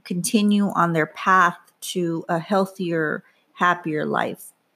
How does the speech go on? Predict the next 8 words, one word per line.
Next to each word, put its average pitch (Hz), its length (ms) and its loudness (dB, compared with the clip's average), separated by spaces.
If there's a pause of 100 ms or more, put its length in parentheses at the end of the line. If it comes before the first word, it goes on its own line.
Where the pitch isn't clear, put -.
(360)
So 180 540 2 (400)
psychotherapy 220 640 2
is 208 180 -2
not 185 320 2
just 214 260 0
talking. 160 720 -4 (300)
We 185 540 2
are, 175 560 2